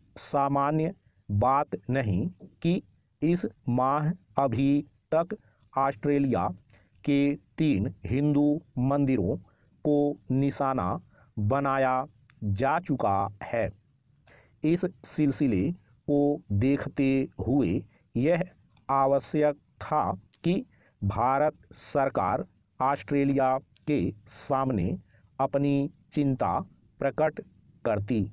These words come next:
भारत ने यह जो आशंका व्यक्त की कि ये हमले यह बता रहे हैं कि ऑस्ट्रेलिया में खालिस्तान समर्थक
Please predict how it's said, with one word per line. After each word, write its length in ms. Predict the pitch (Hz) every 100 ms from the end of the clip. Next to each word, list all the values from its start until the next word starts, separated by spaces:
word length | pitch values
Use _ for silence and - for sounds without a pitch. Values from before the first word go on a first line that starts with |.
| - _ _ _ - - - - -
भारत 540 | 101 101 139 151 170 175 -
ने 340 | 127 151 107 175 -
यह 340 | 131 170 170 196 -
जो 180 | 101 156 98 - - -
आशंका 600 | 135 131 139 143 131 90 123 - - -
व्यक्त 400 | 117 151 165 - - _
की 160 | - 160 - 190 _ _ _ -
कि 200 | 180 202 - _ _ -
ये 420 | 120 147 151 196 - -
हमले 400 | - 143 139 90 185 - _ -
यह 340 | 135 170 175 - -
बता 560 | 110 135 135 143 143 165 _ _ -
रहे 380 | - 135 139 180
हैं 240 | 120 92 - _ _ -
कि 200 | 185 - - - - 135
ऑस्ट्रेलिया 720 | 143 - 143 139 135 90 113 180 _ -
में 340 | 120 143 90 170 - - _
खालिस्तान 840 | - 131 139 156 180 - 110 87 151 - _
समर्थक 720 | - - 135 131 - 160 156